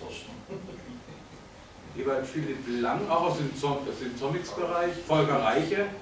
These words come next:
Speaker 2: der ist ja grad nominiert für den Max- und Moritz-Preis wieder.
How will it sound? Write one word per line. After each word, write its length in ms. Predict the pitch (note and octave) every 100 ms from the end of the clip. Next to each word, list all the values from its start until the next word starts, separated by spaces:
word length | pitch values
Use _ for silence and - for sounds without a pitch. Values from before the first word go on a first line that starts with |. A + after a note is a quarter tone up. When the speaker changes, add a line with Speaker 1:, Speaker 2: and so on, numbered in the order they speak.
| - - -
Speaker 2:
der 140 | C#3
ist 160 | C#3 C#3+
ja 100 | C3+ -
grad 300 | A#2+ B2+ - - - - - -
nominiert 460 | C3+ C3+ C3+ D3 D#3
für 140 | D#3
den 220 | C#3 B2 B2 - - -
Max- 200 | B2+ C3
und 160 | C#3 B2+
Moritz-Preis 600 | E3 G3 - E3 F3+ F#3+ G3
wieder. 160 | F#3+